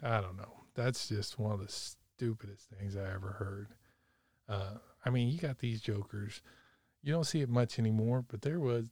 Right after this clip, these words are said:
there was a time where they were all posting videos of them eating Tide Pods. And you want these jokers to come vote? No, that's stupid. You see videos on YouTube all the time of 'em doing stupid stuff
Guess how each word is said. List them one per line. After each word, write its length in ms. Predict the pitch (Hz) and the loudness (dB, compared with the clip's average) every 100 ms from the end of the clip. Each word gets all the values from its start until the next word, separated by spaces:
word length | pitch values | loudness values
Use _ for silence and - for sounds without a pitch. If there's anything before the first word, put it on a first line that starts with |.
| - | -8
there 80 | 160 | -6
was 140 | 127 | -6
a 60 | 104 | -4
time 360 | - 160 151 | -2 0 2
where 100 | 110 | 2
they 80 | 110 | 2
were 140 | 117 | 2
all 120 | 113 113 | 0 0
posting 460 | - 135 - 113 | 0 0 0 0
videos 440 | 120 151 147 113 113 | 2 2 4 4 4
of 80 | |
them 140 | 110 123 | 4 4
eating 220 | 123 113 | 2 -2
Tide 380 | - 147 165 160 | -4 -4 -2 -4
Pods. 600 | - 101 - - - - _ _ _ _ _ _ - | -4 -8 -10 -12 -12 -12 _ _ _ _ _ _ -4
And 180 | 127 123 | -2 0
you 120 | 139 | 0
want 300 | 135 123 117 | 0 0 0
these 200 | 127 120 | -2 -2
jokers 460 | 123 117 - 113 | -2 -2 -2 -6
to 100 | - | -6
come 280 | - 123 120 | -4 0 0
vote? 320 | 101 104 202 214 _ _ _ _ _ _ _ _ _ _ _ _ _ _ _ | 0 -2 -4 -6 _ _ _ _ _ _ _ _ _ _ _ _ _ _ _
No, 340 | 202 240 113 98 - _ _ - | -2 0 0 -4 -16 _ _ -10
that's 240 | 196 214 | -8 -8
stupid. 840 | - - - - - 220 240 107 123 | -10 -12 -12 -16 -4 -2 0 0 -2
You 100 | 208 | -2
see 220 | - 170 | -2 0
videos 520 | 131 147 147 147 139 | 2 0 0 -2 -2
on 100 | 143 | -2
YouTube 400 | 143 151 151 139 | -2 -4 -4 -4
all 140 | 147 | -4
the 60 | 139 | -4
time 300 | 175 170 117 - - - - - - _ - | -2 -2 -4 -8 -18 -20 -20 -20 -20 _ -6
of 120 | 131 | -2
'em 140 | 139 | 0
doing 260 | 123 143 135 | 2 0 -2
stupid 1040 | - - - - - _ - 202 185 139 | -6 -10 -12 -16 -18 _ -4 -2 -2 -6
stuff 440 | - - 165 135 | -6 -6 -4 -6